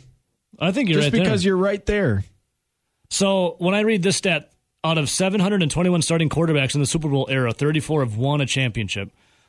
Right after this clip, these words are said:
Speaker 1: Over ninety-five percent of those starting quarterbacks in history never won a single ring, let alone two.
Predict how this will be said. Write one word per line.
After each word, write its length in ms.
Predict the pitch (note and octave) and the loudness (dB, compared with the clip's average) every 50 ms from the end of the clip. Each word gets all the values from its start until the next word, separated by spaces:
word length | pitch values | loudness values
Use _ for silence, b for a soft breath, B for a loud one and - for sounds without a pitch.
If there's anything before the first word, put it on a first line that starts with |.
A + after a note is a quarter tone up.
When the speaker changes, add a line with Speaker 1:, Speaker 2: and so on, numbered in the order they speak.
| _ - | _ -4
Speaker 1:
Over 200 | C#3 C3+ C3+ B2 | -2 0 0 0
ninety-five 560 | A#2+ B2+ C#3 D#3+ F3 F#3 E3+ - D#3 D#3 C#3+ | 0 0 0 2 0 0 0 0 -2 -2 -2
percent 240 | C3+ - D3+ D3 C#3+ | -2 -2 -2 0 0
of 20 | |
those 140 | C3 B2+ - | 0 -2 -2
starting 240 | - C#3+ C3+ C3+ - | -2 -2 -2 -2 -2
quarterbacks 420 | - C#3 C#3 B2+ C3 C3 B2+ - | 0 0 0 0 0 0 0 0
in 80 | C3 G#2+ | -2 -2
history 320 | E2+ C#3+ - - C#3+ C3+ | 0 -2 -2 0 0 0
never 340 | B2 A#2 A#2+ B2 B2 C#3 C#3+ | 0 0 0 0 0 0 0
won 220 | B2+ B2 B2 B2+ | 0 0 0 0
a 60 | C3 A#2 | 0 -2
single 400 | - - C#3 C3+ B2+ B2+ B2 A#2 | -2 -2 -2 0 0 0 0 0
ring, 280 | B2 B2+ B2 B2 A#2+ | 0 0 0 0 0
let 140 | A#2 B2 B2 | 0 0 0
alone 460 | B2 A#2+ A#2+ A#2+ A#2+ B2 A#2 A2+ G#2 - | 0 0 0 0 0 0 -2 -2 -4 -4
two. 380 | - - C3+ A#2+ F#2+ F2 F2+ | -2 0 0 0 0 -2 -8